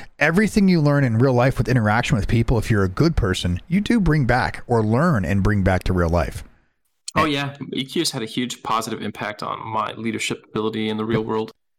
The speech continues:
Speaker 1: And the good part is, is you can totally fuck up the guild in this, but not mess up your life. You know, you could,
Speaker 2: Right.
Speaker 1: you could really have a science experience.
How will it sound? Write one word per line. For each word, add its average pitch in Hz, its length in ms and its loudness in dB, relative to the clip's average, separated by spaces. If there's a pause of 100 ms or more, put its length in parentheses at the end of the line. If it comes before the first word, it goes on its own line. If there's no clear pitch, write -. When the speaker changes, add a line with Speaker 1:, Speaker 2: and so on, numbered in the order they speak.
(140)
Speaker 1:
And 175 100 2
the 170 60 4
good 202 300 0
part 175 180 4
is, 196 180 2
is 120 140 -2
you 208 80 0
can 156 140 0
totally 170 320 2
fuck 190 340 -2
up 185 100 0
the 151 80 0
guild 170 280 2
in 135 100 2
this, 180 320 0 (240)
but 92 140 -2
not 156 200 2
mess 165 220 0
up 170 100 2
your 160 100 4
life. 120 360 0 (300)
You 185 80 4
know, 190 160 2
you 165 160 6
could, 170 160 4
Speaker 2:
Right. - 280 -2
Speaker 1:
you 214 140 4
could 165 260 2
really 226 260 4
have 196 200 6
a - 60 6
science 202 440 2
experience. 104 640 0